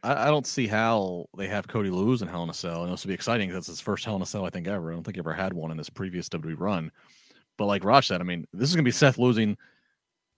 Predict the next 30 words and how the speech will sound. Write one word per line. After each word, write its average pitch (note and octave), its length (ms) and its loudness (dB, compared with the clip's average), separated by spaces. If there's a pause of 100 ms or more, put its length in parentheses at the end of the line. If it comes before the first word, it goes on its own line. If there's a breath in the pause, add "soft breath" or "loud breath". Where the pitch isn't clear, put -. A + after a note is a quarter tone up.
(140)
all C3+ 220 12
three C#3+ 360 10
of G2+ 120 4
them F2+ 320 -4 (1500)
and C3+ 120 6
then, F3 180 12
by, C#3+ 160 12
mind E3 320 10
you, B2 100 6
but A#2 140 0 (180)
prior E3+ 220 10
to E3+ 40 8
WrestleMania, E3 520 4
Seth - 260 0
couldn't B2+ 180 -2
win A2+ 100 -4
a G#2+ 60 -6
damn G2 240 -4
match, F2+ 260 -6
and G2+ 80 -4
that G#2 60 -2
was G2 140 -4
the, G#2 100 -10
<laughs> - 160 -10
the - 60 -12
whole E3+ 260 4
reason D#3 300 4
why D3 220 4
he, D#3 140 2
like, C#3 280 0